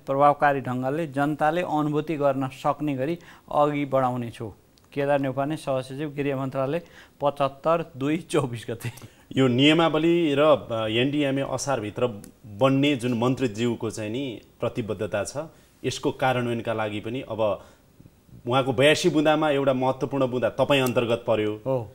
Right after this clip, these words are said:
Speaker 1: हो।
Speaker 2: त्यसलाई साकार बनाउने जिम्मेवारी पनि वहन
Speaker 1: एकदम।
Speaker 2: गर्छु भन्नुभयो।
Speaker 1: हामी अगाडि बढाइसकेका छौँ र हाम्रो चाहिँ त्यो जिम्मेवारीबाट हामी चाहिँ त्यो मेरो लेभलबाट अर्को लेभलमा चाहिँ तुरुन्तै एक हप्ता अथवा डेढ हप्ताभित्रै यो कुराहरू अगाडि बढाउँ,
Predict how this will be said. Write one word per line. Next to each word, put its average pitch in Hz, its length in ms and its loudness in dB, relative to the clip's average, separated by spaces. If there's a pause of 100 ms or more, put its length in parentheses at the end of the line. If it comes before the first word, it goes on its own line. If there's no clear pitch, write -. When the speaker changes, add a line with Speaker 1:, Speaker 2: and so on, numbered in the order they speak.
(120)
Speaker 1:
हो। 131 100 -2
Speaker 2:
त्यसलाई 156 220 6
साकार 151 400 2
बनाउने 139 320 0
जिम्मेवारी 127 420 2
पनि 139 140 -2
वहन 113 220 -4
Speaker 1:
एकदम। 135 180 0
Speaker 2:
गर्छु 110 240 -2
भन्नुभयो। 101 200 -4
Speaker 1:
हामी 165 140 0
अगाडि 165 340 4
बढाइसकेका 139 580 2
छौँ 185 220 -6
र 170 40 0
हाम्रो 139 440 2
चाहिँ 143 240 -6
त्यो 139 160 -2
जिम्मेवारीबाट 127 720 -2
हामी 123 800 -6
चाहिँ 139 220 -6
त्यो 123 260 -6 (160)
मेरो 143 360 -2
लेभलबाट 127 540 -2
अर्को 143 440 -2
लेभलमा 113 460 -6
चाहिँ 170 200 -8 (320)
तुरुन्तै 190 440 2 (720)
एक 185 240 0
हप्ता 180 260 2
अथवा 160 320 -2
डेढ 156 220 0
हप्ताभित्रै 139 600 0
यो 147 100 -4
कुराहरू 127 340 -4
अगाडि 120 280 -4
बढाउँ, 110 320 -6